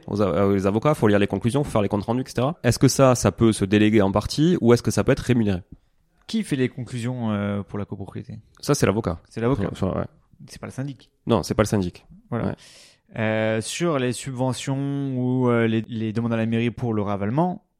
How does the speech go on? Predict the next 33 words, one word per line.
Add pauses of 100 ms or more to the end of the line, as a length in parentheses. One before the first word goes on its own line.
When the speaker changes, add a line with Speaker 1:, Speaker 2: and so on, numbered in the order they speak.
Speaker 2:
ça
va
être
l'architecte. (1400)
Ou
un
Speaker 1:
Mmh,
ouais.
Speaker 2:
A
M
O,
Speaker 1:
Ouais. (240)
Speaker 2:
ou
un
assistant
à
maîtrise
d'ouvrage,
Speaker 1:
Oui,
c'est
juste.
Speaker 2:
et
cetera.
Speaker 1:
Ouais,
ouais,
c'est
juste,
Speaker 2:
Et
Speaker 1:
ouais.
Speaker 2:
aujourd'hui,
les,
les
maît-,